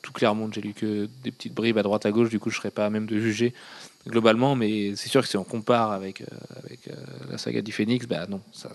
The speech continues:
tient pas la route pour l'instant. Mais pourquoi pas, pourquoi pas, surtout dans vingt ans, on reparlera de cette période comme une période bénie. Et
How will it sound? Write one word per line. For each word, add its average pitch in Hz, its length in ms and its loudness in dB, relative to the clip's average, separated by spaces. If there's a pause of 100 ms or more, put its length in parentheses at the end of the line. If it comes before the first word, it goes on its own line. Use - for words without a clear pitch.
(120)
tient - 160 -10
pas 107 120 4
la 104 80 8
route 120 180 2
pour 110 220 4
l'instant. 120 380 4 (380)
Mais 151 180 8
pourquoi 160 360 6
pas, 214 200 8
pourquoi - 300 4
pas, 180 220 6 (160)
surtout 156 260 -2
dans 107 80 2
vingt 113 240 2
ans, 156 40 6
on - 20 6
reparlera 110 240 2
de - 40 -4
cette - 120 -6
période 113 260 4
comme 98 200 -4
une 101 180 -8 (260)
période 104 220 -6
bénie. 127 400 4
Et 107 100 -4